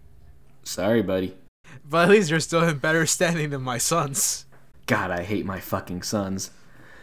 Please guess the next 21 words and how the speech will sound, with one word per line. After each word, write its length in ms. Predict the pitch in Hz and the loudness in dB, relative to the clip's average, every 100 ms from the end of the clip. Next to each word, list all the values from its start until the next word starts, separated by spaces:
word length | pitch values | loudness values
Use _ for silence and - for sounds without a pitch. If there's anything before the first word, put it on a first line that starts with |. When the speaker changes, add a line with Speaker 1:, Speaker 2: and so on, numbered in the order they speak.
| - - - | -20 -20 -12
Speaker 1:
And 160 | 101 120 | -4 2
that 200 | 196 101 | 2 2
one 360 | 104 95 98 107 - - - | 0 -2 -4 -10 -18 -18 -6
is 80 | |
something 240 | - 117 110 | 0 2 6
we're 160 | 113 | 6
about 220 | 110 107 107 | 8 6 4
to 80 | 101 | 0
read 260 | 110 107 | 0 0
about. 380 | 80 67 60 52 - - - _ _ - - | -2 -6 -8 -12 -18 -20 -20 _ _ -12 2
Speaker 2:
Oh 380 | 170 175 151 | 6 8 8
no! 560 | 147 175 165 143 143 139 - - | 8 10 10 10 6 2 -6 -10
Jacob's 340 | 147 165 165 151 | -2 2 4 4
last 260 | 160 151 | 2 0
words 280 | 151 151 - | 0 -2 -2
to 80 | 156 | 0
his 160 | 147 143 | 0 0
sons. 760 | 160 151 175 170 175 - - - - - - - - - - - | 0 2 0 0 -4 -6 -10 -20 -20 -20 -20 -20 -20 -20 -20 -8
Speaker 1:
<laughs> 280 | - - 311 - 277 - 254 - - - - - 294 294 - - - - - - | -2 10 10 12 8 8 2 2 -6 -14 -16 -14 -10 -10 -12 -16 -20 -20 -20 2
Now, 160 | 143 139 | 8 10
Juan, 460 | 143 170 180 135 | 12 12 10 4